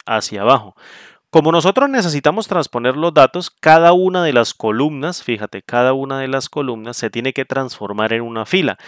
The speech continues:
En una fila para que haga la extracción de manera correcta por filas dentro de la tabla de datos.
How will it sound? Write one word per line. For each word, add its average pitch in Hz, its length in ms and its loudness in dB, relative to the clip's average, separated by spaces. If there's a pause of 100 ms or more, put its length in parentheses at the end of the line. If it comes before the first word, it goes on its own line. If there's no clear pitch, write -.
(260)
En 110 180 -2
una 131 220 -2
fila 151 320 0
para 143 180 -2
que - 140 -4
haga 107 180 0
la 127 120 2
extracción 113 720 -4
de 131 120 -2
manera 101 300 -4
correcta 131 560 -4
por 104 320 -4
filas 175 340 -4
dentro 107 300 -6
de 98 80 -6
la 98 100 -4
tabla 110 360 0
de 101 120 0
datos. - 400 2